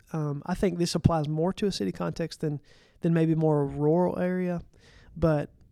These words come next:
in, in Gainesville, any, like, urban area, uh, semi-large or, you know, medium-sized city, um, one of the best ways churches can reach,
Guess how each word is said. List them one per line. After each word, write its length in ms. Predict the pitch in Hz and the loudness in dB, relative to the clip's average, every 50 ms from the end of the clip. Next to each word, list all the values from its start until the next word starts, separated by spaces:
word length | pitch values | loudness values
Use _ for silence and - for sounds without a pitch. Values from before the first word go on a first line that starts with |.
| _ _ - | _ _ 2
in, 380 | 196 190 202 220 220 208 190 - - _ _ - | 4 6 8 8 8 6 4 2 -4 _ _ 4
in 200 | 202 214 233 214 | 6 6 6 6
Gainesville, 460 | 180 185 190 196 202 190 185 175 - - | 6 6 6 6 6 4 4 2 4 6
any, 320 | 196 202 208 214 214 190 | 6 8 8 8 8 6
like, 200 | 180 170 156 - - | 4 2 0 0 2
urban 420 | - 175 175 185 190 185 190 196 - | 4 8 8 10 10 8 6 4 4
area, 600 | 196 180 175 175 170 170 170 170 165 165 165 156 - _ _ - - - - _ _ - | 4 4 4 6 6 4 4 4 2 2 0 -4 -8 _ _ -20 -20 -20 -20 _ _ -4
uh, 180 | 170 151 143 | -4 -2 -2
semi-large 1200 | 139 - - - 185 185 185 185 185 180 175 170 160 147 147 156 156 156 156 156 151 - - - - | -4 -2 2 4 6 6 6 6 6 6 6 6 6 6 6 6 6 4 2 2 0 -4 -6 -6 -4
or, 260 | - 151 147 143 139 - - _ _ - | -2 -2 -2 -2 -4 -6 -12 _ _ -4
you 100 | 175 156 | -4 -4
know, 140 | 135 - - - - | -4 -6 -10 -12 -6
medium-sized 840 | - 180 165 160 165 165 165 156 151 147 - - 156 147 143 143 139 | -2 0 2 2 2 2 2 0 0 -2 -4 -4 -4 -4 -4 -4 -4
city, 460 | - - - 143 131 135 139 131 - - - - - - _ _ _ _ _ _ _ - | -6 -6 -6 -6 -6 -8 -10 -10 -12 -18 -20 -20 -20 -20 _ _ _ _ _ _ _ -6
um, 460 | 175 156 151 147 143 143 139 135 - _ _ _ _ _ _ _ _ _ _ _ _ _ _ - - - | -4 -2 -2 -2 -2 -4 -6 -8 -10 _ _ _ _ _ _ _ _ _ _ _ _ _ _ -10 -4 2
one 160 | - 180 196 | 6 6 8
of 60 | 202 | 8
the 80 | 180 160 | 6 4
best 420 | 147 135 - 170 170 180 - - | 4 6 4 6 6 4 0 -2
ways 380 | 185 175 170 160 156 156 147 - | -2 0 0 2 0 -2 -2 -4
churches 440 | - - 165 151 147 - 160 147 - | -6 -4 -4 -4 -2 -4 -4 -6 -6
can 440 | - - 165 147 143 139 135 139 151 | -6 -4 -4 -2 -2 -4 -4 -4 -2
reach, 520 | 156 175 196 233 - - - - - - | -2 -2 -2 -4 -6 -8 -10 -10 -10 -12